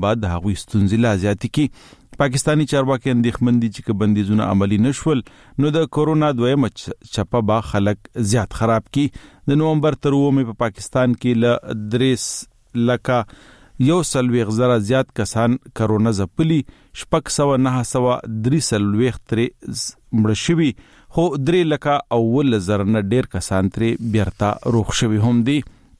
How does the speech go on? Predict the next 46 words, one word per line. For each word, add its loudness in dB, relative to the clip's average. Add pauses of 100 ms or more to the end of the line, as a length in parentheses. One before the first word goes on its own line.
(1080)
او 4
په -2
داسې -2
حال 0
کې -2
چې 2
اروپایي 0
هیوادونو 0
د -2
کورونا 2
د 0
دویمې 2
چپې -2
نه 0
وروسته -2
بندیزونه 2
بیا 2
عملي 0
کړي، 2
په 2
اروپا 0
کې -2
له 0 (100)
کووډ 2
نولس 2 (100)
ناروغۍ 0
څخه -2
د 2
مړو 2
شمیره 0
له 2
درې 0
لکه -2
اوړېدلې 0
ده. 0 (460)
د 4 (220)
اسوسییټډ -2
پریس 0
د -2
شمیرو 0
تر -2
مخه، -2
د 2
وایرس 0
له -4
کبله 2